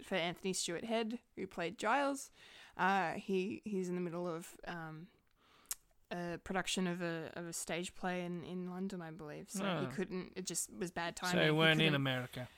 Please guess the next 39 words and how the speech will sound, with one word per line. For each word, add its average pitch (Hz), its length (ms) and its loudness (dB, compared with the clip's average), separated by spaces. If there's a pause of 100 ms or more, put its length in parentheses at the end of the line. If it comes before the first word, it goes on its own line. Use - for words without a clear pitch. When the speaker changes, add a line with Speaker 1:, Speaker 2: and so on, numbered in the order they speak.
Speaker 1:
He 247 120 4
wasn't 254 240 6
in 247 240 6
America 233 420 6
at 226 140 0
the - 40 -16
time, 220 520 0
and 208 480 4 (340)
yeah, 214 200 4
for - 120 -8
some 208 140 2
reason, 196 400 4
Eliza 196 340 2
Dushku, 185 360 -4
who 190 200 -2
played 180 300 -4
Faith 185 360 -6
in 185 120 -2
the 185 100 -4
sh-, - 320 -8
in 190 120 -4
the 185 60 -4
show, 180 320 -8
she 190 200 -12
couldn't - 280 -10
make 185 240 -10
it - 140 -10 (140)
either. 233 400 2
So, - 160 -2
but 190 180 0
it 196 80 2
was, 208 220 0 (180)
everyone 208 380 6
else 202 220 2
was 190 100 -2
there, 180 400 -2
and 175 120 -6
it 175 80 -8
was 190 300 -6